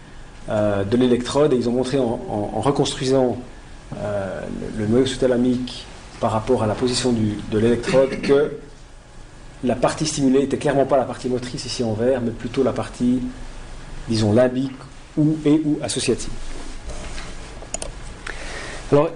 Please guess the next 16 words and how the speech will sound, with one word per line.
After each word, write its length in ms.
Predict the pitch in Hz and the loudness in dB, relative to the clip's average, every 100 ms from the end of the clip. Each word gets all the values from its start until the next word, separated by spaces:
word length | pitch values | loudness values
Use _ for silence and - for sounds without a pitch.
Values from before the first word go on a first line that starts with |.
| - | -8
sur 220 | - 156 | -8 -2
ce 80 | 143 | 2
tableau, 360 | 156 151 160 | 4 4 6
vous 200 | 151 131 | 6 4
voyez 220 | 131 127 | 2 2
probablement 340 | 120 - 135 123 | 0 -2 -2 2
pas 100 | 147 | 2
grand-chose, 600 | 131 139 - 156 143 123 | 2 0 2 2 2 2
euh, 200 | 113 107 | 0 0
sont 160 | - | -2
résumés 440 | 127 139 151 143 - - - - - - | 0 4 6 4 2 -6 -14 -16 -8 -2
un 360 | - 143 - | 2 2 4
peu 60 | 180 - | 2 2
tous 120 | 170 | 2
les 260 | 147 127 156 | 4 4 4
effets 520 | 160 - 175 160 117 | 2 4 4 4 0